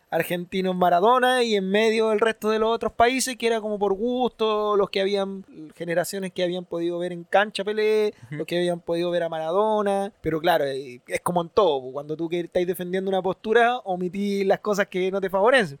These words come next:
Speaker 1: porque yo también estoy de acuerdo que la tecnología y el avance del deporte es algo a tener sobre la mesa, po.
Speaker 2: Sí, po.
Speaker 1: Pero ahí
Speaker 2: O sea,
Speaker 1: es como que no, como que se omite, como que, ah, no, pero si igual once contra once. Es un
Speaker 2: Mm.
Speaker 1: tema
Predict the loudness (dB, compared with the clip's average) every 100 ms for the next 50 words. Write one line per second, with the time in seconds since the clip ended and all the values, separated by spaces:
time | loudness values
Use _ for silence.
0 | _ _ _ -10 -4 0 0 0 -2 0
1 | 2 2 2 4 4 4 4 2 -4 -2
2 | -2 0 4 6 4 2 -6 _ 0 4
3 | 6 4 4 2 2 2 2 2 2 -2
4 | 0 2 2 2 0 0 2 0 0 -2
5 | -4 -4 -2 0 0 0 0 -2 -4 -10
6 | -10 -8 -8 -10 -10 -12 -6 0 2 4
7 | 4 2 2 2 2 4 4 4 2 2
8 | 2 0 -2 0 0 2 2 2 2 0
9 | 2 4 4 4 4 4 4 6 4 0
10 | -6 -6 -2 2 4 2 2 0 0 2
11 | 4 4 0 -6 _ _ _ -4 -2 2
12 | 2 2 -2